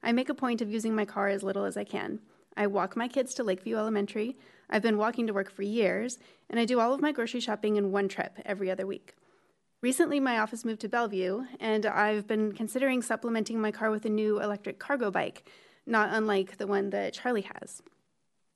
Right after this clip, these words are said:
I think I could probably do my grocery trips by bike, and I like the idea of picking up my daughter from Lakeview next year. My oldest will be at Kirkland Middle, and hopefully she'll be able to ride her own bike.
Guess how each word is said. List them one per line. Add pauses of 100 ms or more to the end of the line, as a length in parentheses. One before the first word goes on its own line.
(100)
I
think
I
could
probably
do
my
grocery
trips
by
bike, (320)
and
I
like
the
idea
of
picking
up
my
daughter
from
Lakeview
next
year. (460)
My
oldest
will
be
at
Kirkland
Middle,
and
hopefully
she'll
be
able
to
ride
her
own
bike.